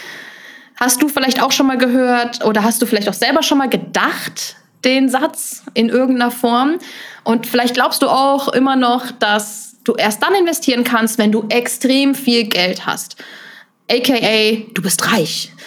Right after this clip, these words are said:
Aber was bedeutet eigentlich extrem viel Geld, ne? Oder viel Geld? Wo ist da die Grenze? Ab wann darf man denn investieren, wenn man,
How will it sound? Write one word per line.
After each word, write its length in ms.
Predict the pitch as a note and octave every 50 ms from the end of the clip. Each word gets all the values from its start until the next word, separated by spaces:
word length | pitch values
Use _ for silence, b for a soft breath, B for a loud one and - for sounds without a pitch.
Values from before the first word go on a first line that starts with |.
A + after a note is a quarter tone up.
| B B B B B B B B - _ - -
Aber 120 | F#3 F#3
was 120 | G3+ F#3+ -
bedeutet 360 | G3 F3+ F#3+ G#3 A#3 A3 G3
eigentlich 340 | F#3+ G3 F#3 F3 E3 E3 F3
extrem 480 | - F#3 - - - F#3 F#3+ F#3+ F#3
viel 300 | F3+ - - E3 D3+ D#3+
Geld, 420 | E3 - G#3 A3 G#3 F3 - - -
ne? 200 | F3+ G3+ A#3+ A3+
Oder 180 | F#3 - - F#3+
viel 320 | - - A3+ A3+ A3 G#3+
Geld? 480 | G#3+ G3+ F3 C#3 B2+ B2+ - - - C#4
Wo 300 | G#3+ E3+ F#3 F#3 A3+ C4
ist 100 | B3+ C4
da 60 | A3
die 100 | G3 F#3+
Grenze? 460 | - - - A#3 C4 C4 C4 A#3+ E3+
Ab 160 | - F3 F3+ G3
wann 220 | G3 G3+ A#3 A#3
darf 260 | G#3 G3+ A3 C#4 C4+ -
man 100 | A3+ G3+
denn 140 | F#3 F#3
investieren, 680 | - G#3 G3+ F#3 F#3 F#3 - - B3+ C4 C#4 B3 A#3 A3
wenn 120 | G#3+ G#3+
man, 360 | G#3+ G#3 G3+ G#3 G#3 G#3 B